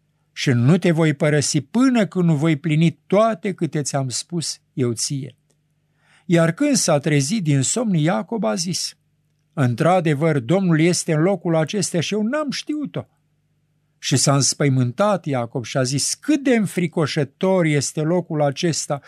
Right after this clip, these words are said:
El nu este altceva decât casa lui Dumnezeu, aceasta este poarta cerului.' Iacob s-a sculat dis de dimineață, a luat piatra din care își făcuse el căpătâi, a pus-o stâlp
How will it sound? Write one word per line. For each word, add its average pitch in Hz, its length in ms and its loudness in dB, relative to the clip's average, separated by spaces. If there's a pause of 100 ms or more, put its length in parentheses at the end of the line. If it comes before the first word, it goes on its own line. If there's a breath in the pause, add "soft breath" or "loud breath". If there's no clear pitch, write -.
(220 loud breath)
El 185 220 4
nu 226 140 2
este 254 320 0
altceva 190 460 2
decât 175 460 -2
casa 226 500 0
lui 175 200 -2
Dumnezeu, 151 600 0 (120)
aceasta 185 680 -2
este 170 340 0
poarta 247 580 -4
cerului.' 135 560 -4 (920)
Iacob 185 460 2
s-a 156 200 0
sculat 151 440 0
dis 143 240 -2
de 143 100 0
dimineață, 139 760 -2
a 185 40 2
luat 156 340 2
piatra 175 560 2
din 147 220 0
care 147 260 4
își - 260 -2
făcuse - 580 -2
el 220 160 -2
căpătâi, 196 640 -4 (720)
a 127 160 0
pus-o 156 340 0
stâlp 240 680 -4